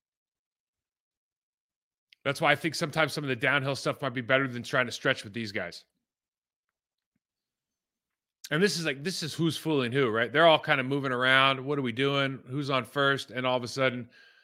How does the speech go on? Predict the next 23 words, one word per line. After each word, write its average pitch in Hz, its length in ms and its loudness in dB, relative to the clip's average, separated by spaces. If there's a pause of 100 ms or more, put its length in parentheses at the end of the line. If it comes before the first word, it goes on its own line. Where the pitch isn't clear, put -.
(200)
Lamar 143 400 8
runs 131 340 2
the, 127 240 2
uh, 117 200 4 (1120)
the 127 100 -8
quarterback 139 560 0
keep, 139 340 2 (260)
and 120 180 2
it's 113 100 -8
like, 117 140 -2
"Man, 123 180 0
we 139 60 -4
got 123 200 2
three 135 260 0
on 113 120 2
two 131 260 2
out 101 120 2
here. 110 100 2
We 120 80 2
got 113 120 4
a 101 40 -2
real 104 180 0
problem." 107 400 0